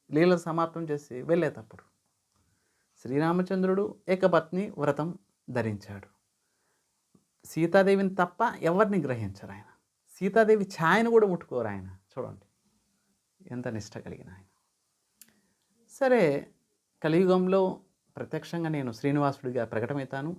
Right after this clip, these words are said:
ఆ సమయంలో నువ్వు పద్మావతిగా జన్మిస్తావు, ఆ సమయంలో వివాహం చేసుకుంటాను అని శ్రీరామచంద్రుడు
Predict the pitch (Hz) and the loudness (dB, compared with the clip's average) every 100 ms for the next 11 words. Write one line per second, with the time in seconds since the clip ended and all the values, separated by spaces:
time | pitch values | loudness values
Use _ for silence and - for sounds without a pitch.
0 | - 117 160 196 196 196 196 208 180 143 | -10 -6 -4 -2 -2 -2 -2 -2 -2 -2
1 | 120 - _ 135 131 143 131 117 117 117 | -4 -8 _ -6 -2 -2 -2 -2 -2 -4
2 | 123 - 139 165 - _ - 143 147 160 | -8 -10 -12 -12 -14 _ -6 -6 -6 -6
3 | 156 160 214 247 _ 214 190 139 123 107 | -6 -4 -8 -10 _ 2 2 2 -4 -10
4 | 90 - - - - _ _ _ - 254 | -12 -14 -20 -20 -20 _ _ _ -8 -6
5 | 196 110 - _ _ _ _ _ 123 123 | -6 -8 -16 _ _ _ _ _ -2 0
6 | 113 113 107 123 190 | -2 -6 -10 -10 -10